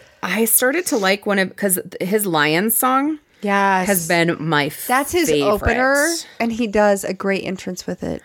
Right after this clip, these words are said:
Speaker 1: Oh, you know,
Speaker 2: We
Speaker 1: I
Speaker 2: are
Speaker 1: really
Speaker 2: lions.
Speaker 1: Yes, I love
Speaker 2: We
Speaker 1: it.
Speaker 2: are lions. We are lions.
Speaker 1: It's
Speaker 2: I will
Speaker 1: so
Speaker 2: be your
Speaker 1: good.
Speaker 2: lion, Chase. Um, I have been in love with Pink. Just dropped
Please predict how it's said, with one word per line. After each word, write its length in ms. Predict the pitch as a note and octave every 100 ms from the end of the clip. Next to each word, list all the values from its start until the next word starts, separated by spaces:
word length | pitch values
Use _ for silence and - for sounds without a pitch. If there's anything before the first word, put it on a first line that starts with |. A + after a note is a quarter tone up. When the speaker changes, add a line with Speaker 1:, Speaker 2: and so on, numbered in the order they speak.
| - -
Speaker 1:
Oh, 140 | A#3+
you 120 | G3+
know, 140 | C4+ D#4+
Speaker 2:
We 220 | A3+ A#3
Speaker 1:
I 40 |
Speaker 2:
are 40 | A3
Speaker 1:
really 100 | A3+
Speaker 2:
lions. 640 | A3+ A#3+ A#3 A3 A3 -
Speaker 1:
Yes, 380 | - F3+ D#3+ - -
I 100 | G3+
love 200 | F3 F#3
Speaker 2:
We 80 |
Speaker 1:
it. 80 | F#3
Speaker 2:
are 80 | F#3
lions. 800 | F#3 F3+ G3+ F#3+ F#3 - - - _ _ _ _ _
We 220 | A#3 A3+
are 120 | A3
lions. 840 | A3+ A3+ B3 A3 A3 G#3+ - - -
Speaker 1:
It's 260 | - -
Speaker 2:
I 140 | G#3 B3
will 120 | C4+
Speaker 1:
so 60 | -
Speaker 2:
be 100 | A3
your 180 | G#3+
Speaker 1:
good. 60 | -
Speaker 2:
lion, 340 | F3+ F#3+ F#3 F#3
Chase. 500 | - F#3 F3+ - - _ - - - -
Um, 320 | A#3+ A#3+ A3+ - -
I 520 | D4 F#4+ A4 F#4+ F4+
have 120 | F4 A3
been 120 | A#3
in 140 | A3
love 400 | G#3+ G3+ G3 - - -
with 360 | G#3 G3 -
Pink. 680 | - F4 F4+ A3+ - - - _
Just 280 | A3 G#3
dropped 480 | A3+ G#3+ G#3 - -